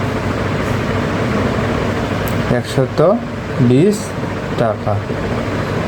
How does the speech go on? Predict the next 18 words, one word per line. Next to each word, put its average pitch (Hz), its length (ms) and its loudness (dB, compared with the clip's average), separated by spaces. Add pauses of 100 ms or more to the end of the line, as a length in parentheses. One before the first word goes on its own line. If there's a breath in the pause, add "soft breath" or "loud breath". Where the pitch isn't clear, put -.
(240)
ঠিক 160 240 4
আছে? 151 180 2 (1000)
এবার 175 240 6
যদি 185 180 4 (260)
এক - 60 -4 (160)
টাকা 196 180 2 (100)
হয়, 104 200 4 (520)
ক্রয় 147 300 4
মূল্য 165 200 6 (260)
এক 120 60 -2 (140)
টাকা 156 220 2 (120)
হলে, 120 300 6 (2500)
তাহলে 147 220 6 (120)
আপনার 156 300 2
হবে 165 160 4 (160)
একশো 160 220 0 (160)
বিশ 196 280 6 (920)
বাই 156 240 4